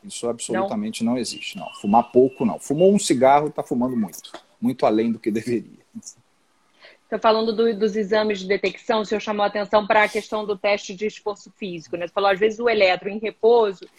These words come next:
Speaker 2: ele pode não identificar o que o teste de esforço físico identifica.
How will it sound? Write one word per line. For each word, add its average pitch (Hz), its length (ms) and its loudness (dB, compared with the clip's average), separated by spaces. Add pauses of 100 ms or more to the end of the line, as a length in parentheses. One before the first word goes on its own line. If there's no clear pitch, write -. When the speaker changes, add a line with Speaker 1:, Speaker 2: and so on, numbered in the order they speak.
(160)
Speaker 2:
ele 190 140 -4
pode 220 260 0
não 269 140 -2
identificar 262 580 -2
o 247 60 -2
que 262 80 -8
o 254 60 -8
teste 220 360 -4
de 214 60 -10
esforço 214 440 -8
físico 220 440 -8 (260)
identifica. 214 720 -4